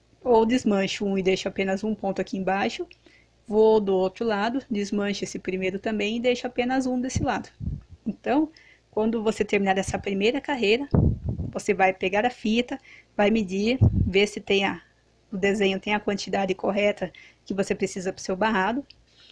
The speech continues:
Se precisar aumentar alguns pontos no final, você aumenta. Então, o importante é terminar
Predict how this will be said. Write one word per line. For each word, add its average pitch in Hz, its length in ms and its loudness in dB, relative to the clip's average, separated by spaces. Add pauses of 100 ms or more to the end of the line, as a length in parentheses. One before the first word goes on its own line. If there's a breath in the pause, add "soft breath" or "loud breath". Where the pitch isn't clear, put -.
(320 soft breath)
Se - 200 0
precisar 208 480 0
aumentar 202 380 0
alguns 190 280 -4
pontos 202 380 -4
no 196 80 -4
final, 190 340 -6
você 180 280 -8
aumenta. 202 520 -4 (440)
Então, 202 140 -2
o 214 40 2
importante 233 840 0
é 214 100 2
terminar 220 680 2